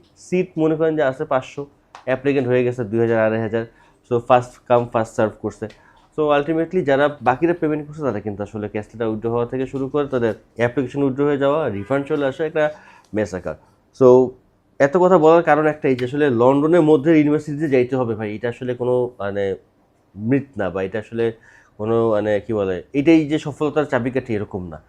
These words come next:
লন্ডনের বাইরে আরও অনেক বড় বড় সিটি রয়েছে, অনেক ভালো ভালো ইউনিভার্সিটি রয়েছে। টিউশন ফিস ভাই, আমি প্রত্যেকটা সাব-, প্রত্যেকটা ভিডিওতে আমি বলার চেষ্টা করি যে ভাই, আসলে টিউশন ফিস আপনার এখন এক হাজার বা দুই হাজার পাউন্ড বাড়ছে ভাই। এক হাজার, দুই হাজার পাউন্ড আপনার আসলে যদি একটা ভালো একটা ইউনিভার্সিটি থেকে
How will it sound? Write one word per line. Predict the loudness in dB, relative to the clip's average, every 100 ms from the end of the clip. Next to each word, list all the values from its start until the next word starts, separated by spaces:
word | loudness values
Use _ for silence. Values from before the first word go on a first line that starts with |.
| _ _ _
লন্ডনের | -2 2 2 2
বাইরে | 2 2 2
আরও | 2
অনেক | 2 0 -2
বড় | -2 0
বড় | 0 -2
সিটি | -6 -10 -6
রয়েছে, | -6 -6 -6 -8 -8 _ _ _ 0
অনেক | 2 2
ভালো | 2 4 6
ভালো | 6
ইউনিভার্সিটি | 6 4 4 2 0 -4
রয়েছে। | -2 -2 -6 -8 -10 _ _ -20 -20 -12
টিউশন | -4 0 0 0
ফিস | 0
ভাই, | 2 2
আমি | 2
প্রত্যেকটা | -2 -6 -4 -2 -2 -2
সাব-, | -2 -2 -4 -10 _ _
প্রত্যেকটা | -8 -4 0 2
ভিডিওতে | 2 0
আমি | -2 -2
বলার | -4 -4
চেষ্টা | -8 -10
করি | -8 -6
যে |
ভাই, | -4 -6
আসলে | -4 -4 -4 -8 -6
টিউশন | -4 -4 -8
ফিস | -6
আপনার | -6 -2 -2
এখন | -2 2 2 2 -2 -18 _ _
এক | -2 2
হাজার | 2 2
বা | 2
দুই | 4
হাজার | 2
পাউন্ড | 2 0 0
বাড়ছে | 0 -2 -2 -10
ভাই। | -6 -4
এক | -4 -4
হাজার, | -4
দুই | -2
হাজার | -2 -2
পাউন্ড | -2 -2
আপনার | -2 -2 -4
আসলে | -4 -4
যদি | -4
একটা | -4
ভালো | -4 -4 -4
একটা | -2 0
ইউনিভার্সিটি | 2 2 0 -2 -4
থেকে | -4 -4